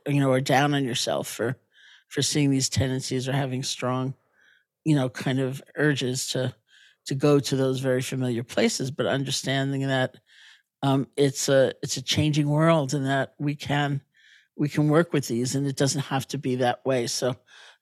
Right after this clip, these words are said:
delusion, you know, for me, like, um,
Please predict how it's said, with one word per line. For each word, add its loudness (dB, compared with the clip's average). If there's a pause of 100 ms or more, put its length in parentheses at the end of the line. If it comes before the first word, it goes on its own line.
delusion, 6 (120)
you 4
know, 2
for -6
me, 4
like, 0
um, 0